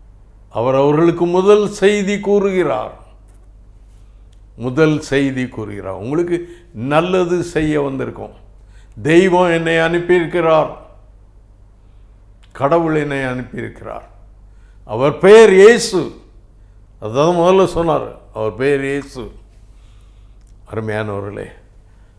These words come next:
அந்த காலத்துல அவங்க மொழியில இயேசுன்னா எப்படி சொல்றது? அவர் தமிழ்ல தான்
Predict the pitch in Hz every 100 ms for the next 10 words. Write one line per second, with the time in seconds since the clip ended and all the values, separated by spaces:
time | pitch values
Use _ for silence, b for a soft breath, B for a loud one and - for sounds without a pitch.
0 | - 107 117 123 139 131 135 123 95 -
1 | - - 123 135 135 131 151 156 143 131
2 | 113 - b b b b - 113 143 180
3 | - 185 190 190 175 165 170 165 160 147
4 | 143 135 92 - - b b b b 117
5 | 123 151 156 233 196 170 170